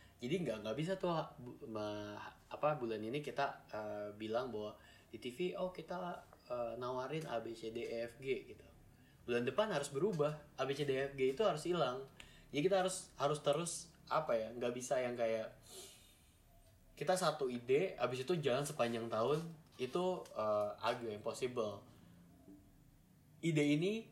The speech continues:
idenya tetap satu, tapi gimana mengkemas, gimana mengcustomize-nya tiap bulan biar tetap fresh terus.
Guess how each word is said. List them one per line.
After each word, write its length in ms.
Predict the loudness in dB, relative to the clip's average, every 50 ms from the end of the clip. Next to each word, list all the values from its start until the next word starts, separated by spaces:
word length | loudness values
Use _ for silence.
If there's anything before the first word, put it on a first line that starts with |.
| -20 -20 -20 -20 -20 -20 -20 -20 -10 -2
idenya 360 | 0 2 4 6 6 6 4 4
tetap 220 | 2 0 -2 -2
satu, 480 | -4 -6 -10 -10 -8 -8 -8 -6 -8 -8 -12 -16 -20 -14 -6
tapi 280 | -4 -4 0 0 0
gimana 420 | 0 0 0 0 0 0 2 0 0
mengkemas, 1120 | 0 0 -2 -2 -2 -2 -4 -6 -8 -10 -4 -4 -2 -2 -2 -4 -4 -4 -6 -8 -10 -12 -12
gimana 400 | -8 -8 -6 -4 -4 -4 -4 -4
mengcustomize-nya 920 | -4 -4 -4 -6 -6 -6 -8 -6 -6 -8 -8 -6 -6 -8 -8 -6 -4 -4 -4
tiap 220 | -2 -2 -4 -4 -4
bulan 340 | -6 -4 -2 0 0 -2 -2
biar 240 | -2 0 0 0 0
tetap 280 | -4 -6 -6 -6 -8 -4
fresh 300 | -6 -6 -4 -4 -4 -4
terus. 400 | -2 0 0 0 0 -2 -6